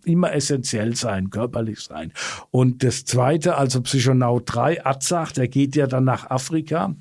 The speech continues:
Und es gibt ja mittlerweile ganz viele Künstler, die ihre Welt wie so ein Nerd, das sind auch sicher Nerds,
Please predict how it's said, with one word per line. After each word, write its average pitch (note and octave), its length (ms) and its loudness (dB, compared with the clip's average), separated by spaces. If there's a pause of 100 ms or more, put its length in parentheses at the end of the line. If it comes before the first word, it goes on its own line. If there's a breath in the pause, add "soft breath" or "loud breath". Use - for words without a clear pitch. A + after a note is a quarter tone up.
(1080 loud breath)
Und B2 180 2
es C3+ 140 0
gibt F3 260 0
ja A3 80 4
mittlerweile D#3 760 4
ganz D3 240 0
viele D3+ 280 2
Künstler, D3 460 0
die D3 120 2
ihre C3+ 300 4
Welt D3 360 2 (520 loud breath)
wie C3 220 4
so D#3 200 4
ein C3+ 100 6
Nerd, C#3+ 380 4
das B2 180 2
sind D3 200 8
auch F3+ 160 0
sicher C3+ 320 2
Nerds, C3+ 540 2